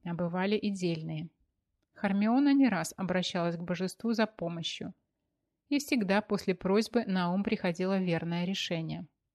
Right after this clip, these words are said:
Вот и в этот раз она поспешила в храмовый комплекс с богатыми дарами и небольшой запиской, просившей подсказать, как вести себя с этим любовником царицы. Вспомнив,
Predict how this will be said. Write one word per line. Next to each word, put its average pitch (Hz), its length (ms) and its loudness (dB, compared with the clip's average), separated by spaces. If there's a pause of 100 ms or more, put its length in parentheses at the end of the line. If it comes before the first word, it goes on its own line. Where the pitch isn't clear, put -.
(1120)
Вот 233 280 4
и 302 60 6
в 240 80 4
этот 262 300 4
раз 202 260 2
она 196 240 2
поспешила 208 640 0
в - 60 -6
храмовый 190 500 0
комплекс 220 680 -2
с 190 160 -4
богатыми 185 540 0
дарами 175 560 -2 (600)
и 277 100 4
небольшой 202 480 4
запиской, 190 720 -2 (240)
просившей 180 540 -4
подсказать, 180 760 -2 (480)
как 311 220 -4
вести 240 340 2
себя 190 300 0
с - 100 -8
этим 202 240 2
любовником 175 640 0
царицы. 170 640 -4 (840)
Вспомнив, 220 640 0